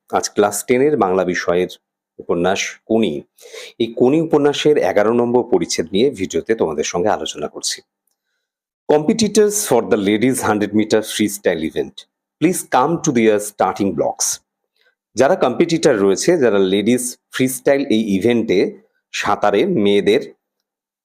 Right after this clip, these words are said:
যারা এই ইভেন্টে অংশগ্রহণ করছে, তাদেরকে স্টার্টিং ব্লকে, অর্থাৎ যেখান থেকে সাঁতারের সূচনা হবে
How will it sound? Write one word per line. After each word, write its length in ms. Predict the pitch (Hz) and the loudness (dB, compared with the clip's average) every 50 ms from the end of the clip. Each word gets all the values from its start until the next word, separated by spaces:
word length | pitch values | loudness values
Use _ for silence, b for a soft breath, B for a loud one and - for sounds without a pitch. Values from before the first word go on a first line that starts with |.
| _ _ _ _ _ | _ _ _ _ _
যারা 280 | - 101 104 98 98 98 | 0 0 2 2 2 2
এই 240 | - 98 104 101 95 | 2 0 0 0 0
ইভেন্টে 320 | 87 95 107 104 - 120 | 0 0 0 2 2 2
অংশগ্রহণ 560 | 101 90 90 87 - 131 113 123 120 127 127 | 2 2 -2 0 0 2 2 2 2 2 0
করছে, 360 | 113 120 110 95 - - 208 220 | 2 2 0 0 2 0 0 0
তাদেরকে 600 | 214 127 98 98 101 92 - - 151 214 - - - _ _ _ | 2 0 2 2 0 -2 0 0 0 0 0 -4 -14 _ _ _
স্টার্টিং 640 | - - - 147 120 123 - 190 180 185 165 127 | -12 -4 0 0 0 2 2 2 2 2 2 2
ব্লকে, 360 | 101 98 92 - - - 180 | 2 2 2 2 2 2 2
অর্থাৎ 240 | 180 135 - - 101 | 2 2 0 0 0
যেখান 260 | 95 98 92 98 95 | 0 0 0 0 0
থেকে 220 | - 101 85 98 90 | 0 0 0 0 -2
সাঁতারের 440 | - - 87 - - 92 92 92 85 | 0 -2 -2 0 0 -2 -2 -2 -2
সূচনা 500 | - - - 120 113 110 127 135 139 147 | -4 -4 -4 -4 -2 0 0 2 2 2
হবে 360 | 127 117 104 92 143 214 220 | 2 2 2 2 2 2 0